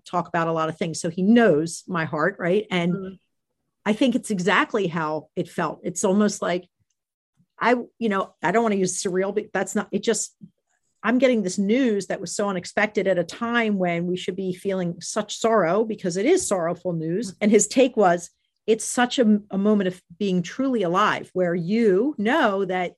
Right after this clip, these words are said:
Speaker 1: there's so much peace in that room." And it, it could only have been explained by prayers and, and the
Speaker 2: Right.
Speaker 1: grace, right?
Speaker 2: Right.
Speaker 1: Yet the human side of me is the sadness, like, because
Speaker 2: Yeah.
Speaker 1: we did feel sad. I mean, you know, when we were in this, like, I know I'm supposed to feel this, and I do feel it, but,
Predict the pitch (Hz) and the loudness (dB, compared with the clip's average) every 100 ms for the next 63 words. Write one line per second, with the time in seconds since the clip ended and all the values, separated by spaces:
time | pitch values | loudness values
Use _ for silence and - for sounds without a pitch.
0 | - 196 185 - 233 262 254 220 - - | -6 -6 -4 -2 2 4 2 0 -4 -8
1 | 190 - 170 160 185 180 180 170 - 196 | -6 -4 -4 -2 0 0 0 -2 -4 -8
2 | - - 233 320 285 214 185 180 170 - | -8 0 2 4 2 0 -2 -4 -6 -4
3 | 170 165 160 156 - 151 160 240 185 175 | -4 -2 -2 -4 0 0 0 -2 -2 -4
4 | - 165 156 160 160 175 196 226 - - | -4 -6 -4 -2 -2 0 2 0 -4 -14
5 | _ - 180 254 - _ _ - 185 165 | _ -4 0 0 -2 _ _ -6 -4 -4
6 | - 226 240 - - 254 247 220 190 190 | -6 0 0 0 2 4 4 4 2 2
7 | 185 180 190 208 - 233 370 151 - 156 | 0 0 -2 -8 -2 0 0 -4 -6 -8
8 | 170 - 202 190 185 - - 508 - 202 | -10 -14 -6 -4 -4 -8 0 0 0 -4
9 | 143 - 127 - 185 190 196 196 190 202 | -4 -4 -8 -4 -4 -2 -2 -2 -2 -2
10 | 190 202 190 196 - _ _ 214 240 214 | 0 2 2 0 -4 _ _ 2 6 6
11 | 208 185 180 - _ - 190 208 311 294 | 2 -2 -4 -4 _ -4 0 2 2 0
12 | - 247 214 196 - 175 170 165 277 185 | -2 0 0 0 -6 -4 -4 2 4 4
13 | 185 - _ 190 202 180 180 180 302 370 | 0 -10 _ -4 -2 0 -2 2 6 6
14 | 247 185 170 165 190 175 | 4 -2 -2 -4 -4 -6